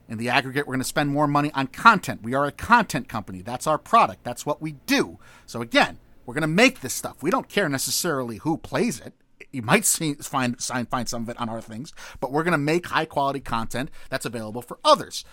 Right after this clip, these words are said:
Zaslav went on to compare, uh, streaming to clicks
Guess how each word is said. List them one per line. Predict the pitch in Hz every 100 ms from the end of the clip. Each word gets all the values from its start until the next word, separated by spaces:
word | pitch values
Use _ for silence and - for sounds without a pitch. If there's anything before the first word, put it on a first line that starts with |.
| - - _ _
Zaslav | 123 165 190 180 170
went | 180
on | 175 170
to |
compare, | 156 156 170 175 160 - -
uh, | 135 135
streaming | 131 - 175 190 170 151
to | - 160 151 131 - _ _ _ _ _ _ _ _ _ _ _ _ -
clicks | - 254 - - -